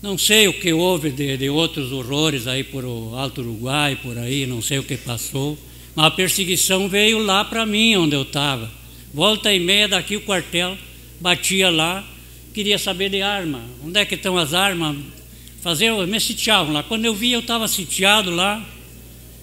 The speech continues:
e, e queriam saber de arma, queriam saber disso, daquilo, mas eu não sabia nada, eu tava trabalhando, tava, tava no serviço. "Não, você vai preso agora, você não, não, não tinha arma, então você vai ir preso com nós."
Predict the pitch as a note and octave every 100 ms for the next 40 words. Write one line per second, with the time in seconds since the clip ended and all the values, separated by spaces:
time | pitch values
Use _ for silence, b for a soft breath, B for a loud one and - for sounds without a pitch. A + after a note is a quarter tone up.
0 | - - - G#3 G3+ F#3 F3+ F3 F#3 F#3
1 | F3 G3+ G#3 G3+ G3 G#3 G3+ G3 G3 E3+
2 | D3+ E3+ F#3+ F#3+ F3 F#3+ F3 G3+ E3 E3
3 | D#3 - G3 G3+ A3+ G3+ A3 F#3+ G#3 F#3
4 | G3+ F#3+ G3 G#3 G3 G3 F3 D#3 F3 F#3
5 | G3+ F#3 E3 F3+ - F#3+ F#3+ F#3+ - E3+
6 | D3 F#3 F3+ G3+ F#3 A3 G#3 A3 - F#3+
7 | G#3 D#3+ D3+ F3 C#3+ F3+ F3+ B B B
8 | - F3+ D#3+ E3 D#3+ C#3+ A3 A3+ F#3+ G3+
9 | G#3+ G3 G3+ G#3 A#3+ A3 A3+ A3+ G3+ G#3
10 | D#3+ D#3+ D#3+ D#3+